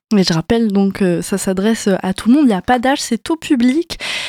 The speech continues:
Euh, effectivement, vous avez dit, donc, il y a le café citoyen tous les mardis après-midi, ça peut être, euh, une bonne, euh, eh ben, un premier pas, euh, vers, euh, donc, euh, ce, la fabrique du lien social Christiane Faure. Et puis, bien sûr, on, on,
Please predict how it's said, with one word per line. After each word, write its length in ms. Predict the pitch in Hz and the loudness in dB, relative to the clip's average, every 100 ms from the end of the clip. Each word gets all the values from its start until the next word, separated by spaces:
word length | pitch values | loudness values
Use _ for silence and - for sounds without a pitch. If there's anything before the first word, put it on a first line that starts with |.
| - | 0
Euh, 240 | 220 202 | 4 4
effectivement, 640 | 196 220 247 - 269 262 294 | 2 2 -2 0 2 4 4
vous 220 | 240 220 | 2 0
avez 160 | 220 214 | 0 2
dit, 140 | 240 | 2
donc, 180 | 214 202 | 0 0
il 40 | |
y 20 | 202 | -2
a 40 | |
le 40 | |
café 280 | - 214 - | -2 -4 -4
citoyen 480 | 226 220 - 220 208 | -6 -6 -4 -2 -2
tous 160 | - 247 | 0 2
les 120 | 240 | 4
mardis 320 | 220 208 208 | 4 2 2
après-midi, 420 | 202 220 202 254 | 2 2 4 4
ça 160 | - 220 | 2 0
peut 120 | 196 | 0
être, 180 | 196 202 | 0 0
euh, 120 | 175 - - - | 0 -4 -16 -2
une 220 | 208 202 | 4 4
bonne, 260 | 190 233 220 | 4 2 2
euh, 880 | 196 185 180 180 175 175 170 170 175 | 2 2 2 2 2 2 2 2 0
eh 40 | |
ben, 200 | 175 170 | 0 -2
un 80 | 175 | -2
premier 440 | - 247 233 233 | 0 2 4 2
pas, 440 | 220 254 254 294 233 | 2 0 0 2 2
euh, 160 | 202 | 2
vers, 340 | 214 226 226 220 | 2 0 0 0
euh, 120 | 196 - - 262 | 0 -2 -8 -6
donc, 300 | 196 233 226 | 0 0 2
euh, 100 | 202 | 0
ce, 380 | 196 - 190 175 | -2 -2 0 0
la 120 | 180 | -2
fabrique 420 | - 208 214 240 196 | -2 -2 0 -2 0
du 120 | 214 | 2
lien 280 | 220 262 277 | 4 2 0
social 640 | - 254 - 240 226 202 - | -2 -2 0 0 2 0 -6
Christiane 580 | - 254 - - 214 208 | -4 -4 -4 -2 0 -2
Faure. 480 | - 226 247 254 - - - 240 | 0 2 4 2 0 -10 -12 -4
Et 100 | 208 | -2
puis, 160 | 196 233 | 0 0
bien 240 | 190 190 | 2 0
sûr, 320 | 170 - 226 214 | -2 -2 0 2
on, 180 | 190 175 | 2 0
on, 380 | 180 165 160 | 0 -2 -4